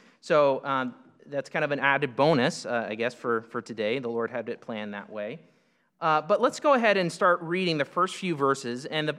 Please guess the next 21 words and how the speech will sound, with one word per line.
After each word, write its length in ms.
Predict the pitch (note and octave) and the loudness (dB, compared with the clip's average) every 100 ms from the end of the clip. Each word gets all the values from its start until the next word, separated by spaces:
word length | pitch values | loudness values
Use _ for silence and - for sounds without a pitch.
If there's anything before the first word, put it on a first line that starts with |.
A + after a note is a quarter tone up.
| - | -8
verse 340 | E3+ C#4 D#4+ | 0 0 0
that 420 | G#3+ F3 D3+ - D#3+ | -2 2 2 -2 -2
Matthew 540 | D#3+ F3+ F#3 F3+ D3+ | 0 0 -2 -8 -8
quotes 580 | - D3+ B2 C#3 - - | -8 -6 -4 -4 -8 -16
and 100 | C#3+ | -10
that 100 | C3+ | -10
Jesus 520 | B2 D#3+ E3+ D#3 D3 C3+ | -8 -10 -6 -6 -6 -8
is 240 | C#3 A2+ | -10 -10
purposing 640 | - C4 C#4+ F3+ - D3+ | -4 -2 0 -2 -2 -4
to 100 | C#3+ | -4
fulfill 680 | C3+ B2+ C#4 C4 D3 C#3 F3+ - - _ | -6 -4 2 6 6 4 0 -12 -20 _
is 160 | E3+ E3 | -8 -4
in 100 | D#3+ | -4
the 80 | C#3+ | -4
first 260 | D#3 C#3 | -6 -8
few 200 | - C3+ | -10 -12
verses 440 | B2 F#3+ F3+ B2 - | -4 -4 -2 -8 -8
here. 200 | G#2 - _ _ - _ _ _ _ | -12 -12 _ _ -20 _ _ _ _
So 100 | - | -6
Psalm 260 | - G#3+ B3+ | 4 4 4
seventy-eight, 680 | A3 G#3 A#3+ D3 D#3 B3 | 2 0 -2 0 0 -2